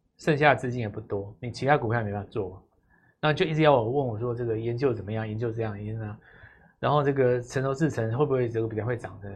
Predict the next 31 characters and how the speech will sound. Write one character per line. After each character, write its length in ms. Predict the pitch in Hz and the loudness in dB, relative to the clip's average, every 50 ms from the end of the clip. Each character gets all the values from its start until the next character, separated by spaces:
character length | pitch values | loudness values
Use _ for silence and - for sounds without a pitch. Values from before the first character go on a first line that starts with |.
| - - - - - - _ | -16 -18 -20 -20 -20 -18 _
可 100 | - 147 | 0 4
是 120 | 151 214 208 | 6 6 6
你 100 | 175 143 | 6 4
会 80 | 151 | 4
发 180 | 156 170 165 165 | 6 8 8 8
现 160 | 165 170 123 | 8 6 4
你 60 | 120 | 2
的 80 | 117 120 | -2 -4
讨 180 | 120 - 110 110 | -2 -2 -2 0
论 180 | 123 131 120 | 0 -2 -2
串 240 | 117 - 131 120 110 | -4 -2 -2 -2 -2
呢， 200 | 104 101 101 104 - _ _ _ _ _ _ - | -4 -6 -8 -10 -14 _ _ _ _ _ _ 0
完 180 | 135 143 156 | 2 2 4
全 160 | - 151 131 | 4 2 2
没 100 | 127 135 | 2 2
有 80 | 131 117 | -2 -2
看 220 | 110 - 131 113 | -2 -2 -2 -2
价 180 | 110 135 113 107 | -2 -2 -4 -4
格。 180 | 101 - 87 - - - _ - - _ _ _ _ | -4 -6 -10 -12 -14 -18 _ -20 -20 _ _ _ _
什 100 | - 131 | -4 0
么 60 | 147 | 4
叫 100 | 175 202 | 4 6
没 80 | 196 180 | 6 6
有 60 | 147 | 6
看 160 | 143 165 151 | 6 4 4
价 180 | - 165 151 135 | 6 4 4 4
格 140 | 120 120 | 4 2
呢？ 140 | 110 110 117 | 0 0 2
就 100 | 135 208 | 4 6
是 80 | 220 214 | 6 8
说 300 | 233 240 247 240 247 | 8 8 8 8 4